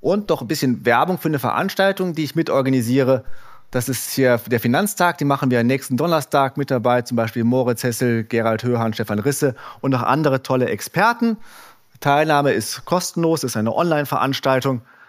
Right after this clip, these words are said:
Also ich freue mich, wenn wir uns dort wiedersehen. Da gibt's auch ganz viele Inspirationen, was man mit seinem Geld machen kann. Und auch, ich glaube, es wird auch ganz amüsant, wenn ich mir gucke, wer so alles dabei ist.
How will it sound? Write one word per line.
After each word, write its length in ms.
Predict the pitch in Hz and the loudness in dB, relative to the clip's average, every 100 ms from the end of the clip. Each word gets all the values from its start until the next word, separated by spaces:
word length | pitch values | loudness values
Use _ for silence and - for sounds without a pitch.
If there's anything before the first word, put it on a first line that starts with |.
| - - | -16 -4
Also 420 | 127 127 131 113 - - | 0 2 2 0 -6 -16
ich 160 | - - | -12 -10
freue 240 | - 127 | 0 2
mich, 140 | 131 120 | 2 0
wenn 80 | 127 | 0
wir 100 | 117 | 0
uns 180 | 113 | -2
dort 200 | - 101 | -2 -4
wiedersehen. 600 | 107 131 127 107 117 117 110 - - - | -2 0 0 0 0 0 -4 -12 -18 -4
Da 100 | 117 | -2
gibt's 200 | 113 - | -2 -4
auch 260 | - 120 | -2 0
ganz 200 | - 123 | 0 -2
viele 240 | - 127 113 | 0 -2 0
Inspirationen, 960 | 110 - 113 104 - - 110 113 107 101 _ - _ _ | -2 -4 -2 -2 -4 -4 0 0 -2 -6 _ -20 _ _
was 220 | 107 110 | -6 -2
man 120 | 120 | 0
mit 160 | 113 107 | 0 0
seinem 240 | 107 98 | -2 -2
Geld 240 | 98 110 107 | 0 0 0
machen 300 | 117 117 113 | -2 -2 -4
kann. 280 | 110 104 101 _ - - - | -2 -4 -4 _ -20 -20 -14
Und 380 | - 113 107 - _ _ - | -2 0 -2 -6 _ _ -4
auch, 220 | - 113 | -2 0
ich 240 | 123 120 | 0 -4
glaube, 200 | - 135 | 0 0
es 120 | 123 - | 0 0
wird 140 | 127 | 0
auch 160 | 117 113 | 0 0
ganz 180 | 120 | -2
amüsant, 460 | 95 104 98 104 104 | 0 -2 0 -2 -2
wenn 60 | 104 | -6
ich 100 | 98 | -6
mir 80 | |
gucke, 380 | 101 117 113 104 - - - - | -6 -4 -2 -4 -4 -18 -20 -4
wer 140 | 104 | -2
so 80 | 104 | 0
alles 320 | - 104 101 - | 0 0 -2 -6
dabei 380 | - 90 95 104 | -6 -2 0 0
ist. 340 | 104 104 - | -2 -4 -8